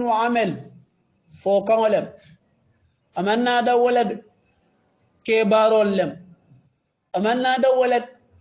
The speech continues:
Sitindi kuwol lem. I buka da woto. Ini Mu'tazilal ta tara fo be nyim fo. Mu'tazilal na Ahli Sunna wal Jama'a. Al imanu ka fa ko i'tiqadun bil jinan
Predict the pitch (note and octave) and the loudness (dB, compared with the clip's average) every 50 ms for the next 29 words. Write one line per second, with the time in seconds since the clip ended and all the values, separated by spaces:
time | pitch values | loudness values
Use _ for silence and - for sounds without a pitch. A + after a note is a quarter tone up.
0 | _ _ _ _ _ _ _ - - G3 E3 - G3+ G#3 G3+ G3+ G3 G3 G3+ G#3+ | _ _ _ _ _ _ _ -16 -14 -14 -10 -8 -6 -6 -4 -4 -6 -8 -4 -2
1 | A3 A3 G#3+ G3+ G3 F3 D#3 D3 - - _ _ _ _ _ _ _ _ _ _ | -2 -2 0 -2 -4 -6 -6 -8 -14 -20 _ _ _ _ _ _ _ _ _ _
2 | _ _ _ _ _ _ _ _ G#3+ G3 G#3 A#3 A#3 C#4 C#4 C4 B3 G#3+ G#3 G3 | _ _ _ _ _ _ _ _ -2 0 0 2 2 2 2 2 2 2 2 0
3 | F#3 - D#3 C3+ - - - - - _ _ _ _ _ _ _ _ _ _ _ | 0 -2 -4 -8 -8 -12 -20 -20 -20 _ _ _ _ _ _ _ _ _ _ _
4 | F3+ F#3 G3+ A#3+ C4 C4+ C4 B3 A#3+ A3+ A3+ A#3 A#3 G#3 A#3 A#3 A#3 A#3 A3+ A3+ | -4 -4 -2 -2 -4 -4 -4 -2 -4 -2 -2 -2 -2 -2 0 0 0 -2 0 0
5 | A3+ A3+ A3 A3 G#3 G3 F#3+ - A3 A3 G3+ F3+ F#3+ G3 G3+ G3 G3+ G3 F#3 F3+ | -2 0 0 -2 -4 -4 -4 -4 -4 -4 -2 -4 -4 -4 -4 -4 -4 -4 -4 -4
6 | E3 E3+ E3+ E3 F3+ - - F3 F3 F3+ F#3 F#3 F#3+ G3 F#3+ G3 G#3 G#3 G#3 G3+ | -4 -4 -4 -6 -6 -6 -10 -12 -8 -8 -8 -6 -6 -8 -6 -4 -4 -2 -4 -4
7 | G3 F#3+ F3+ F#3 F#3+ F3+ F3+ - F#3+ G3 F#3+ F3+ F3+ E3 D#3 E3 D#3+ D3 E3 D#3 | -6 -6 -6 -6 -6 -6 -8 -8 -8 -6 -2 -2 -2 -4 -4 -6 -6 -4 -4 -4
8 | D3 B2+ A#2+ - - - _ _ _ _ F#3+ F3+ F3+ F3+ F#3+ F3+ F#3 - G3+ G3+ | -6 -6 -8 -10 -14 -20 _ _ _ _ -8 -6 -4 -4 -4 -2 -2 0 0 0
9 | G3 F#3+ G3 G3 G3 G#3+ E3+ - - F#3 F3+ F#3 G3+ G3 G3 - G3 F3 - F#3 | 0 0 -2 -4 -4 -6 -8 -4 -2 -2 0 0 -2 -4 -4 -6 -8 -6 -6 -8
10 | F3+ - - F#3 F#3 G3 G3 F#3+ G3 F#3+ G3 F#3 F3 F#3+ F#3 E3+ D3+ F3 F3 F#3 | -8 -4 -2 -2 0 0 0 -2 -4 -8 -10 -10 -10 -12 -14 -12 -10 -10 -8 -4
11 | G3 G3+ F#3+ F3+ F3+ F3+ | -2 -2 -2 -2 -4 -6